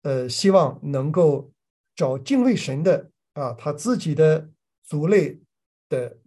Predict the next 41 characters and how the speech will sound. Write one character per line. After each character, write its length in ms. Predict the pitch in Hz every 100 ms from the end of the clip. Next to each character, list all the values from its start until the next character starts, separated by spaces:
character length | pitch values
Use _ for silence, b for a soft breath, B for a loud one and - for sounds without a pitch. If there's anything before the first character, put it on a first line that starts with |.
| _
这 160 | - 123
个， 140 | 127
这 120 | 135
个 280 | 123 120 - _ _ _ _ _
女 200 | 160 170
子 160 | 160 143
为 140 | 123
妻 360 | 127 - 139 - _ _ _ _
啊。 260 | - 117 113 b b b b b b b _
那 100 | 233
么 180 | 226 214
也 260 | 202 190 247
有 80 | 196
人 180 | 190
说 460 | 196 196 190 196 190
他 200 | - -
的 100 | 190
哥 160 | 180 190
哥 300 | 185 185 185
是 180 | 185 170
一 140 | 165
个 300 | 175 160 147
打 200 | 143 135
猎 140 | 156 185
的 80 |
人， 240 | 151 127 -
身 180 | - 196
体 140 | 170 147
强 240 | 131 165
壮 200 | 185 147
啊， 180 | 139 127 131
雅 260 | 135 123
各 260 | 131 208 151
是 160 | -
一 100 | 147 156
个， 340 | 160 139 - _ _ _ _ _ _
呃， 840 | - 156 147 139 135 135 131 127 127 _
一 180 | - 160
个， 320 | 165 151 151
一 140 | 156
个， 500 | 156 165 147 139 -